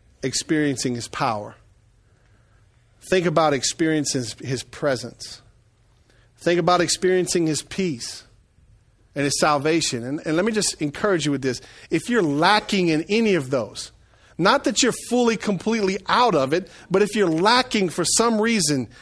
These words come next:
with any of those, if there, if there just seem to be lacking, you're running low,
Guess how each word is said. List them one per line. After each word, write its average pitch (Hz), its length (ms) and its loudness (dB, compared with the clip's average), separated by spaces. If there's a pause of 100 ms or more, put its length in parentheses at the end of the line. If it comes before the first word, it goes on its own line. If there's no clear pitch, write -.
(180)
with 196 200 0
any 302 300 4
of 156 140 0
those, 123 260 -2
if 139 100 -6
there, 220 120 2
if 208 260 -4
there 214 100 2
just 202 200 0 (100)
seem 294 200 4
to 285 40 0
be 254 140 0
lacking, 214 560 2
you're 160 160 2
running 214 400 2
low, 185 420 2